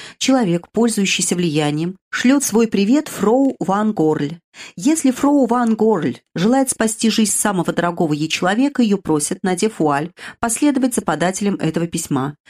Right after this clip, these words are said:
Ей нечего бояться за свою собственную безопасность. Это письмо служит ей гарантией".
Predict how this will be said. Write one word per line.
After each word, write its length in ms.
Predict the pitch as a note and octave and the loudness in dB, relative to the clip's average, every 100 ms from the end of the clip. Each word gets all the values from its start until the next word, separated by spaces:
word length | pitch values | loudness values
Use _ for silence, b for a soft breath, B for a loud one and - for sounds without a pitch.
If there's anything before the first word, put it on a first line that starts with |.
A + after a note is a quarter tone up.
| B | B
Ей 160 | G3 B3+ | 0 4
нечего 380 | C#4 B3+ - D#3+ | 4 4 2 0
бояться 580 | D#3 D#3+ D#3+ F3 - F#3+ | 0 0 0 -2 -4 -2
за 100 | F#3 | -2
свою 220 | - D#3 | 0 0
собственную 500 | - D#3 - F3 E3 | 0 -4 -4 -2 -2
безопасность. 800 | E3 E3+ - C3+ - D3 - - b b | -2 -2 -2 -4 -4 -8 -12 -16 b b
Это 160 | C4 B3+ | -2 0
письмо 480 | B3+ A#3+ E3 C3+ - | 0 0 -2 -4 -6
служит 480 | - - F3 A3 A#3 - | -10 -4 -2 -2 -2 -2
ей 240 | D3 C#3+ - | -2 -4 -6
гарантией". 640 | D#3 C#3 C3 - D#3+ D#3 | -2 -2 -4 -8 -10 -12